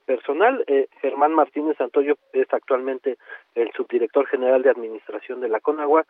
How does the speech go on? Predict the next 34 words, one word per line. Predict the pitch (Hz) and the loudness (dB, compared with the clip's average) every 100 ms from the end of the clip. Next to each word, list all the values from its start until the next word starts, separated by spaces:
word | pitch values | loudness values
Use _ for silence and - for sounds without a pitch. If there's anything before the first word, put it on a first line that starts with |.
| - - _ | -8 -20 _
y | 123 127 | -4 -2
fue | - 160 170 160 | 4 6 6 2
titular | - - 147 160 | -2 0 4 4
del | 165 147 | 4 0
sistema | 135 - 156 151 | -4 0 2 6
de | 151 | 8
aguas | 160 160 156 151 _ _ _ _ - | 6 6 4 4 _ _ _ _ -4
en | 131 131 | 0 2
la | 123 | 0
capital | 127 - 135 - 156 156 | 0 -4 -2 4 4 4
cuando | 135 123 | 2 2
el | 110 | -6
presidente | 107 - 131 135 | -10 -10 -6 0
López | 127 - 123 | 0 -2 -4
Obrador | 120 113 117 120 - | -2 0 0 -2 -4
fue | 127 123 - _ _ _ _ | -4 -4 -8 _ _ _ _
el | 117 - | -14 -8
jefe | 135 - 139 | -4 2 2
de | 117 | 4
gobierno | 110 120 131 131 131 - - _ _ | 2 4 2 0 -6 -6 -20 _ _
de | 127 139 | 2 6
la | 143 135 | 6 4
Ciudad | - 143 165 | 4 4 4
de | 175 | 4
México. | 233 233 214 | 2 0 4
Y | 190 | 4
como, | - 151 143 | 4 2 2
pues, | - 131 | 2 0
ya | 139 | 0
te | 151 | 2
había | 151 131 139 - 135 156 | 2 2 0 2 4 6
adelantado, | 156 156 160 165 | 6 4 4 4
pues | 156 143 | 4 4
hoy | 156 | 2